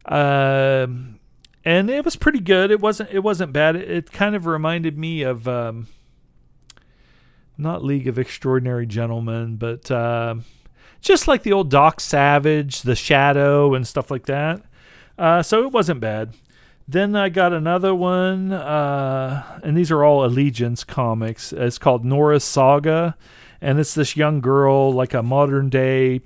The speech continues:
young, you know, girl, the way she dresses, the way she acts and everything. And somehow her and her dad run off the road, uh, in, like, an ice and snowstorm. And, uh, I think they fall, th-, they go through, like, the a hole in the ice.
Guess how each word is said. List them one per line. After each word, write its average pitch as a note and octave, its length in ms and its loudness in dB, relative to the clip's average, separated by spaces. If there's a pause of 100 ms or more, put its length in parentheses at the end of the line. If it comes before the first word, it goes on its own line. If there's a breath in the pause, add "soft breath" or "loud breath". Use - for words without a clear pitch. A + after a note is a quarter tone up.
(140)
young, B2+ 400 -2 (180)
you D3+ 100 -4
know, A#2+ 140 -2
girl, A#2 460 -2 (120)
the B2 220 -4
way A#2 140 -2
she B2 160 -10
dresses, A#2+ 640 0
the A#2 40 -8
way A2+ 140 -2
she A2 180 -6
acts G#2+ 320 -6
and A#2+ 80 -4
everything. A2+ 320 -4 (460 loud breath)
And C3 180 2
somehow E3+ 380 4
her D#3+ 200 2
and D3 100 -2
her C#3 100 -2
dad C#3 360 2
run C3 160 -4
off C3+ 220 -2
the B2 80 0
road, B2+ 640 2
uh, A2+ 680 -4 (100)
in, C3+ 200 -4
like, B2 220 -6
an A#2 140 -4
ice C3 420 -4
and B2 220 -6
snowstorm. B2+ 800 -2
And, A#2 180 -4
uh, A2 220 -4 (420 loud breath)
I - 60 -8
think F#3 160 -4
they F3+ 100 2
fall, D3 360 4
th-, - 260 -10
they B2+ 140 -2
go C#3+ 200 0
through, D3 200 -4
like, C3 180 -4
the A#2+ 340 -4
a B2+ 100 -12
hole D3+ 260 2
in B2+ 80 -2
the A#2+ 180 -6
ice. C3+ 500 -6